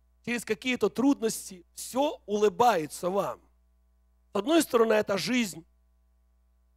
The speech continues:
Жизнь такую иметь неплохо. Но послушайте,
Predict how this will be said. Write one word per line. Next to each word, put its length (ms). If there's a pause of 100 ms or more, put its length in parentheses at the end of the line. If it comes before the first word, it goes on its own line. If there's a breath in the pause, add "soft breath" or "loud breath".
(600)
Жизнь 360
такую 300
иметь 220
неплохо. 600 (640)
Но 100
послушайте, 760